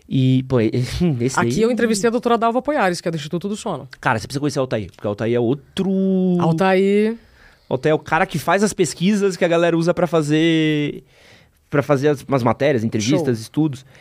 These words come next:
Speaker 1: Quando eu era mais novo
Speaker 2: Ah, adoro.
Speaker 1: era maravilhoso. Pô, eu, eu, aos vinte e um anos de idade,
Speaker 2: Uhum.
Speaker 1: eu namorava,
Speaker 2: Uhum.
Speaker 1: trabalhava,
Speaker 2: Uhum.
Speaker 1: eu era da Atlética da minha faculdade.
Speaker 2: Total.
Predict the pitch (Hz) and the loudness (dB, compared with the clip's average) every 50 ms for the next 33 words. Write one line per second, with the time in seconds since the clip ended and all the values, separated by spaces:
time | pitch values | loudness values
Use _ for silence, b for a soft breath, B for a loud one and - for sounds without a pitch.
0 | b b b b b b b b b b b b _ _ _ _ _ _ _ _ | b b b b b b b b b b b b _ _ _ _ _ _ _ _
1 | _ _ _ _ _ _ _ _ _ _ _ _ _ _ _ _ _ _ _ _ | _ _ _ _ _ _ _ _ _ _ _ _ _ _ _ _ _ _ _ _
2 | - - 233 311 349 349 277 208 175 151 147 123 110 104 127 147 175 214 170 113 | -8 -2 -2 2 2 2 2 4 2 4 2 2 2 2 2 2 2 2 0 -2
3 | 101 98 - - _ - - - - - - - - - - - - - - - | -6 -10 -14 -20 _ -20 -20 -20 -20 -18 -14 -14 -12 -12 -14 -14 -16 -16 -18 -20
4 | - - - 175 156 113 - - - - _ _ _ _ _ _ _ _ - - | -20 -18 -16 -16 -16 -16 -18 -20 -20 -20 _ _ _ _ _ _ _ _ 0 2
5 | 320 320 349 349 339 370 392 240 185 196 214 190 123 - 123 123 - _ - - | 2 4 4 2 2 2 0 0 0 -2 -2 -2 -4 -6 -10 -18 -20 _ -6 -2
6 | 202 156 135 131 - 147 175 220 269 226 160 147 139 135 127 123 120 113 113 120 | 0 0 0 0 0 0 0 0 0 0 0 0 0 0 0 -2 -2 -4 -6 -4
7 | 147 165 156 - - 156 143 135 131 127 131 139 160 214 190 147 135 - 269 262 | -4 -4 -4 -4 -4 -4 -2 -2 -2 -2 -4 -4 -4 -2 0 0 0 0 0 -2
8 | 240 254 254 247 233 220 208 196 180 170 170 175 190 190 160 143 135 127 120 113 | -2 -2 -2 -2 -2 -2 -2 -2 -4 -4 -4 -4 0 2 2 2 2 2 0 -4
9 | 113 113 - - - 143 147 170 165 135 117 113 120 202 208 240 285 - _ - | -8 -14 -12 -6 -2 0 0 2 2 2 2 2 2 2 2 0 -2 -4 _ -10
10 | - 202 202 196 196 175 156 143 - - 160 151 175 180 180 165 123 113 101 117 | -8 -6 -6 -6 -6 -8 -8 -8 -6 -4 -2 0 0 2 2 2 2 4 2 2
11 | 175 196 220 196 202 185 175 160 151 147 147 - _ _ _ - 127 139 143 143 | 0 -2 -8 -8 -8 -6 -6 -8 -10 -12 -14 -18 _ _ _ -6 -2 -2 0 0
12 | 139 139 135 135 135 139 - 214 185 127 101 - 147 156 - - - - 127 175 | 0 0 -2 0 0 0 0 2 0 0 0 0 0 0 0 0 0 0 2 2
13 | 143 - - - - 151 - - - - - - 190 190 - 180 156 143 143 139 | 0 0 -2 -4 -2 -4 -4 -4 -8 -12 -8 -8 -8 -6 -4 -4 -4 -4 -6 -8